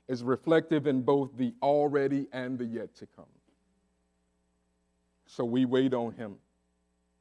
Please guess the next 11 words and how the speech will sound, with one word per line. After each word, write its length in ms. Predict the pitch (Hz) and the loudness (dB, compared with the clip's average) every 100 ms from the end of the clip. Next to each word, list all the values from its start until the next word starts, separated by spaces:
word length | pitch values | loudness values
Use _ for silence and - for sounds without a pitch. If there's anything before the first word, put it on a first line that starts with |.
| _ _ _ _ | _ _ _ _
waiting 300 | 120 143 165 | 4 6 6
for 220 | 156 156 147 | 2 2 2
him 320 | 135 156 139 | 2 0 0
who 220 | - 127 | -4 -4
loves 440 | 123 147 160 143 | 2 6 6 6
us 180 | 147 131 | 2 4
and 100 | 131 123 | 0 0
has 160 | 131 | -4
freed 400 | - 165 170 160 | -2 2 4 6
us 160 | 156 147 | 4 2
from 200 | 156 | -2